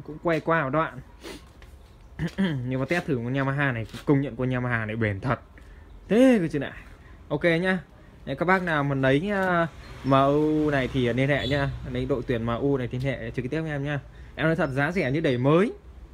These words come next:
Được chưa? Rẻ như đẩy mới. Rất rẻ luôn, không còn gì để kêu nữa. Không hiểu kiểu gì. <laughs> Đẩy bãi, chất lượng khủng khiếp như này mà giá có ba triệu rưỡi còn rẻ hơn cả đẩy mới.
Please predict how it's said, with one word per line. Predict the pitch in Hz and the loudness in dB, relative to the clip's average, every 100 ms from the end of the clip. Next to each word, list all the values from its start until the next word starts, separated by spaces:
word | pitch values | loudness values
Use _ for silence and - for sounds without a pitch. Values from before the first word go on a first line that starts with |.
| - - - - - - | -18 -20 -20 -20 -20 -6
Được | 160 | -2
chưa? | 202 190 143 - - - - - | 2 2 0 -10 -20 -20 -20 -8
Rẻ | - 131 | -2 0
như | 143 202 | 2 4
đẩy | 208 165 | 6 6
mới. | 160 180 247 - - - - - - - - - - - - - 240 | 6 4 2 -6 -18 -18 -18 -18 -20 -20 -20 -18 -20 -20 -20 -12 0
Rất | 349 | 2
rẻ | 285 143 | 2 2
luôn, | 156 196 165 | 0 -2 -4
không | - 453 | -4 2
còn | 349 | 4
gì | 240 | 4
để | 160 151 | 2 0
kêu | 214 202 160 | 0 0 -2
nữa. | 175 170 - - - - | -8 -14 -18 -20 -20 -6
Không | 415 415 | 0 4
hiểu | 302 143 | 4 4
kiểu | 135 143 | 2 0
gì. | 190 147 107 117 - - - - - - - - - | 2 -2 -4 -8 -14 -20 -20 -20 -20 -20 -20 -6 -2
<laughs> | 233 - - - - 202 175 - 196 202 - | -2 -4 -18 -18 -8 -4 -4 -6 -16 -16 -10
Đẩy | 147 127 120 | -2 0 0
bãi, | 147 202 180 - - - | -2 -2 -6 -12 -14 -6
chất | 214 | -2
lượng | 202 180 151 | 0 -2 -2
khủng | 170 127 | -2 -2
khiếp | 110 226 | 0 -2
như | 208 208 | 0 2
này | 214 226 233 202 165 143 - - - - - 147 | 6 6 6 4 0 -8 -18 -20 -20 -20 -12 -6
mà | |
giá | 139 151 | -2 0
có | 170 175 | 0 2
ba | 202 | 2
triệu | 214 180 156 | 2 0 0
rưỡi | 185 214 | -2 0
còn | 190 | -2
rẻ | 135 113 | -2 2
hơn | 202 254 | 2 4
cả | 185 | 2
đẩy | 135 | 2
mới. | 131 147 214 | 2 2 0